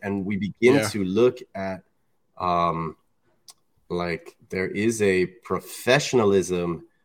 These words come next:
Speaker 1: broadly
Speaker 2: Mm-hmm.
Speaker 1: that this space lacks. And I think
Speaker 2: Mm-hmm.
Speaker 1: people are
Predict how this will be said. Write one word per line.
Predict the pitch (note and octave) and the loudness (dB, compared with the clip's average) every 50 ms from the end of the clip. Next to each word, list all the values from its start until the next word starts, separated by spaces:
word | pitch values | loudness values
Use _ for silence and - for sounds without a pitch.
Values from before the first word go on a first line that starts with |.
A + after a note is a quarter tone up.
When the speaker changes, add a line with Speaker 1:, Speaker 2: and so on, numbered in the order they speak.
| _ _ _ | _ _ _
Speaker 1:
broadly | - E2 - - F2+ E2+ F2 F#2 G2+ G#2+ A2+ A#2 A#2+ G#2 F#2+ F#2+ F#2 F2+ F2 F2 E2+ E2 - | -20 -12 -8 -6 -4 -2 0 4 6 8 8 8 8 6 4 2 2 2 2 2 0 0 -2
Speaker 2:
Mm-hmm. | A2+ G#2+ B2 D#3 E3 - _ _ D#2 E2 | -4 -4 -4 -6 -6 -8 _ _ -20 -8
Speaker 1:
that | E2+ F#2+ F#2 F#2 F2+ F2+ F#2 F2 - _ - _ - _ | -4 0 2 2 2 2 0 -4 -8 _ -20 _ -20 _
this | _ G2 F#2+ F2+ - - - - - - _ _ _ _ _ _ _ _ _ _ | _ -2 -2 -2 -2 -6 -10 -12 -14 -18 _ _ _ _ _ _ _ _ _ _
space | - - - - F#2 F#2 F2+ F2 D#2+ - - - - - - _ _ _ _ _ _ _ _ _ | -16 -16 -10 -8 -4 -2 -2 -2 -2 -4 -10 -12 -14 -18 -20 _ _ _ _ _ _ _ _ _
lacks. | - F2 A2+ A#2+ - - - - - - - - - _ _ _ _ _ _ _ _ _ | -4 2 2 2 2 0 -6 -18 -20 -20 -20 -20 -20 _ _ _ _ _ _ _ _ _
And | G#2 G2 F#2+ | -4 -2 -2
I | F#2 F2 - - | -2 -4 -4 -4
think | A#2 G#2+ - | -4 -2 0
Speaker 2:
Mm-hmm. | B2+ A2+ B2+ D3 | 0 0 0 0
Speaker 1:
people | D#3 B2 B2 - - G#2+ G2+ G2 - - | 0 -2 -4 -2 -2 0 0 0 -2 -2
are | G2+ G2+ G2+ G2+ G2 F#2+ F#2 - _ | -2 0 0 0 0 0 -4 -6 _